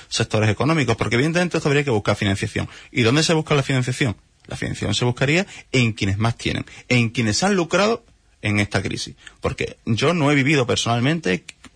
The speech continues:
y salvo que alguien me corrija y me lo demuestre, no se ha sucedido,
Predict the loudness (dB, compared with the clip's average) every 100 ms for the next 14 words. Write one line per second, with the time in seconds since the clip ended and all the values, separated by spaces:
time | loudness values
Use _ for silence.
0 | -18 -8 -6 -6 -6 -2 -2 -2 0 2
1 | 0 0 0 0 -2 -4 -8 0 2 2
2 | 2 2 2 0 -2 0 0 -2 0 2
3 | 0